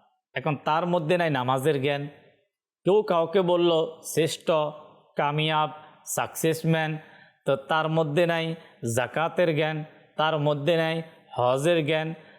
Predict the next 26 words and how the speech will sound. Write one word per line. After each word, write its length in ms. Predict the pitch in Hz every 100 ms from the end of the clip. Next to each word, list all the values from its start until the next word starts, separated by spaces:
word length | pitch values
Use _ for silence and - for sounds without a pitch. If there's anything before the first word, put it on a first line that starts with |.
| _
তার 180 | 151 156
মধ্যে 380 | 160 160 143 180
নাই 260 | 170 165 160 - _
হালাল 440 | - 131 156 165
হারামের 460 | 135 156 165 165 143
জ্ঞান, 280 | 156 156 160 - - _ -
তার 180 | 151
মধ্যে 360 | 156 165 151 175
নাই 280 | 170 170 165 - -
কোরআনুল 420 | - 151 180 196 165
করিমের 400 | 160 151 151 135
শিক্ষা, 640 | - 185 180 180 165 165 - - _
তার 200 | 156 160
মধ্যে 340 | 160 151 160
নাই 280 | 170 160 156 151 - - _ -
আপনার 520 | 147 160 151 143 131 - -
হাদিসে 440 | - 151 190 190
মোবারকার 640 | 165 156 170 175 165 160
শিক্ষা, 540 | 147 165 151 - 156 147 - - _
কিভাবে 340 | 156 165 170
নামাজ 400 | 151 127 135 160 -
পড়তে 300 | 160 160 160
হবে, 320 | 156 160 156 - - -
কিভাবে 380 | 170 185 185 185
কোরআনুল 580 | 151 156 170 185 185
করিম 400 | 170 156 165 175